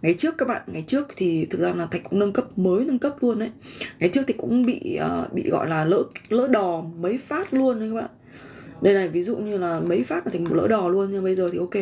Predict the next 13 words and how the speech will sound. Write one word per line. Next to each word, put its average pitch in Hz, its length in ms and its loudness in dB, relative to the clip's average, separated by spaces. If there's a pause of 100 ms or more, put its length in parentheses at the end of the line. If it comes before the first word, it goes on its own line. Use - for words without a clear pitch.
rồi. 165 140 -2 (600)
Ok 185 140 0 (140)
rồi. 175 120 -2 (420)
Bây 180 100 6
giờ 180 160 4
thì 156 380 -2
cũng - 120 -8
không 202 140 -2
sợ - 180 2
lỡ 139 160 0
đò 190 240 0
nữa 170 60 -6
đâu. 196 120 -4